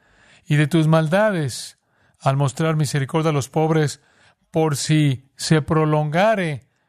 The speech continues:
el tiempo de tu prosperidad. Daniel está interpretando el sueño y dice, no se ve bien para ti. Siete años vas a tener lo que los psicólogos llaman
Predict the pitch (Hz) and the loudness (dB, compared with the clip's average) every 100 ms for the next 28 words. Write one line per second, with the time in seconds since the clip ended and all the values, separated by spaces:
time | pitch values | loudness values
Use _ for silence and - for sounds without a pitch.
0 | _ _ 135 117 160 156 147 131 156 147 | _ _ -6 -2 0 0 0 0 -2 -2
1 | 147 - 139 123 123 117 - _ _ _ | -4 -4 -4 0 0 0 -4 _ _ _
2 | _ _ _ _ _ _ _ _ _ _ | _ _ _ _ _ _ _ _ _ _
3 | _ _ _ - 120 165 180 107 - _ | _ _ _ -2 2 4 2 -2 -6 _
4 | 143 160 143 139 135 127 139 131 104 156 | -2 0 0 0 0 0 2 2 2 2
5 | 165 101 - 131 127 127 110 - _ _ | 2 0 -4 0 2 2 0 -4 _ _
6 | _ _ _ - 131 160 131 143 147 147 | _ _ _ 0 2 2 2 2 4 2
7 | 139 127 117 156 127 - _ _ _ - | 2 0 0 -2 -4 -8 _ _ _ -6
8 | 135 160 165 135 110 - _ _ - 131 | 0 2 2 2 -2 -8 _ _ -2 0
9 | 143 143 151 151 135 147 131 120 135 156 | 0 2 0 0 -2 -2 -2 -2 -2 0
10 | 156 135 120 143 147 139 | 2 2 2 2 4 0